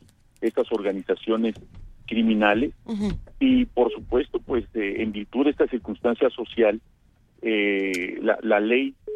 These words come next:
Speaker 1: contempla que estos menores de edad, como ustedes ya bien lo relacionaron, puedan ser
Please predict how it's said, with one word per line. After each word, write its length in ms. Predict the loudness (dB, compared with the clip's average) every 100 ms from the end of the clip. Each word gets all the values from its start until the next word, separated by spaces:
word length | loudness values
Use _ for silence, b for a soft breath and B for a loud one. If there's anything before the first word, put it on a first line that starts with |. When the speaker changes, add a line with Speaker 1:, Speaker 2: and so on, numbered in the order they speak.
| -12
Speaker 1:
contempla 720 | -4 -4 -2 -4 -4 -2 -2 -2
que 160 | -2
estos 260 | -8 -8 -6
menores 360 | -4 -2 -2 0
de 80 |
edad, 220 | 2 2 0 -8
como 200 | -16 -8
ustedes 260 | -4 -2
ya 140 | 0 0
bien 180 | 0
lo 100 | -2
relacionaron, 640 | -2 0 -2 0 0 0 -4 -16 -20 -20 -6
puedan 360 | 2 4 2 -4 -4
ser 220 | -4